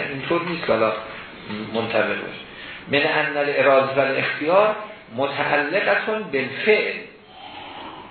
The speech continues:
اراده واقعاً به فعل خورده. «و الفعل متوجه الی الخارج.» فعل هم نیست که در خارج وجود داره. «و اعتقاد الخمریه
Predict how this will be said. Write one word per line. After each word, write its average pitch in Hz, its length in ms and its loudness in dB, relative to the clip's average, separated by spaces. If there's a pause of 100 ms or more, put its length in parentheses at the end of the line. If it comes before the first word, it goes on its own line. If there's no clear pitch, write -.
(100)
اراده 131 400 6
واقعاً 151 460 6
به 143 120 2
فعل 202 280 -2
خورده. 202 400 0 (480)
«و 135 40 8
الفعل 151 560 2
متوجه 196 880 2
الی 208 300 4
الخارج.» 151 800 4 (1500)
فعل 196 220 6
هم 202 200 4
نیست 208 140 -2
که 214 60 -2
در 139 140 8
خارج 175 340 4
وجود 117 340 -4
داره. 104 180 -2 (720)
«و 120 80 6
اعتقاد 139 720 6
الخمریه 143 1120 2